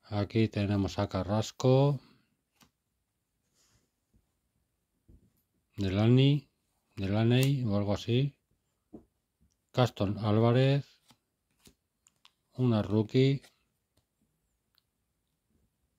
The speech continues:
De Nico Serrano. Evolution.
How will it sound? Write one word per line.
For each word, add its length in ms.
De 140
Nico 260
Serrano. 580
Evolution. 1200